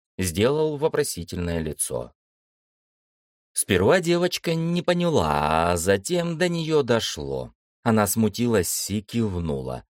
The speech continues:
Я поманил её пальцем. «Твои действия выглядят довольно жутко», прошептала Света.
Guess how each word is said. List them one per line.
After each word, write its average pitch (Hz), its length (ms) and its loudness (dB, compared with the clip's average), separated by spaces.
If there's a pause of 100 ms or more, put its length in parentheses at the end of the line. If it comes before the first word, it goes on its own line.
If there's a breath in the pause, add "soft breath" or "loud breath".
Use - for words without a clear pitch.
(400)
Я 123 160 4
поманил 151 420 0
её 123 280 -2
пальцем. 64 600 -10 (1200)
«Твои 107 260 2
действия 95 540 -2
выглядят 101 640 -2
довольно 143 520 -2
жутко», 160 680 -10 (180)
прошептала 98 520 2
Света. 64 520 -10